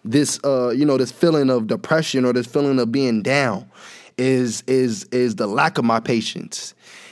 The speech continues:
And, like, if you look at Michael Jackson, right? Let's look at Michael Jackson. Like, bro, if, let's say if you looked at the times where he was getting whooped or, or any of the things, or let's just take any of his siblings, like, not to disrespect any of his siblings or anything like that.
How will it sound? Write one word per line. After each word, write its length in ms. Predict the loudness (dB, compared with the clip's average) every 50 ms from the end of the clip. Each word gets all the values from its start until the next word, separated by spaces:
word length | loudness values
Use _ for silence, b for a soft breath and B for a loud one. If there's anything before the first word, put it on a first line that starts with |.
| B B -2
And, 200 | 0 2 2 4
like, 180 | 4 2 2 2
if 180 | 0 0 2
you 140 | 2 2 4
look 160 | 2 2 2
at 240 | 2 2 2 0 -2
Michael 320 | 0 2 2 2 2 2
Jackson, 380 | 2 2 2 2 2 0 -2 -2
right? 200 | 0 0 2 2
Let's 180 | 0 0 0 0
look 120 | 0 2
at 80 | 2 2
Michael 200 | 2 0 0 0
Jackson. 400 | 2 2 0 0 0 -4 -4 -4
Like, 160 | -4 -2 -2
bro, 240 | 0 0 0 0 B B B B B
if, 180 | 0 0 2 2
let's 180 | 2 2 2
say 140 | 2 2 2
if 100 | 2 2
you 80 | 2 4
looked 220 | 4 4 4 2
at 100 | 0 0
the 60 | -2 -2
times 320 | 0 2 2 2 2 2
where 80 | 0 2
he 140 | 2 2
was 100 | 2 4
getting 480 | 4 2 2 4 2 2 0 0 -4 -6 -6
whooped 360 | 0 2 2 2 2 2 2
or, 280 | 2 2 4 2 0 B B B B B
or 140 | 2 4 4
any 140 | 4 4 4
of 80 | 2
the 60 | 2
things, 120 | 2 2 2
or 80 | 2
let's 140 | 2 2 2
just 160 | 0 -2 0
take 200 | 2 2 2 2
any 160 | 2 2 4 4
of 80 | 4
his 140 | 2 0 2
siblings, 400 | 2 2 2 2 0 -2 -2 -2
like, 140 | -2 0 2
not 200 | 2 2 2 2
to 60 | 0
disrespect 720 | 0 2 2 2 2 2 -2 -4 -2 0 0 0 0 2
any 140 | 0 0 2
of 40 | 0
his 140 | 0 -2 0
siblings 340 | 0 2 2 2 2 0 0
or 60 | 2
anything 320 | 0 0 0 0 0 0
like 160 | 0 -2 -4
that. 260 | -4 -6 -8 -8 -10